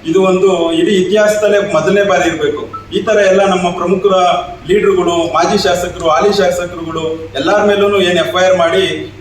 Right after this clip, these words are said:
ಏನೋ ಒಂದು ತೊಗಲಕ್ ಸ-, ದ-, ದರ್ಬಾರ್ನ ನಡೆಸ್ತಾ ಇದ್ದಾರೆ. So ಅದನ್ನ ನಮ್ಮ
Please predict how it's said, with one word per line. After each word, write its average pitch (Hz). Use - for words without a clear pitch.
ಏನೋ 185
ಒಂದು 170
ತೊಗಲಕ್ 156
ಸ-, 147
ದ-, 147
ದರ್ಬಾರ್ನ 180
ನಡೆಸ್ತಾ 160
ಇದ್ದಾರೆ. 160
So 156
ಅದನ್ನ 180
ನಮ್ಮ 170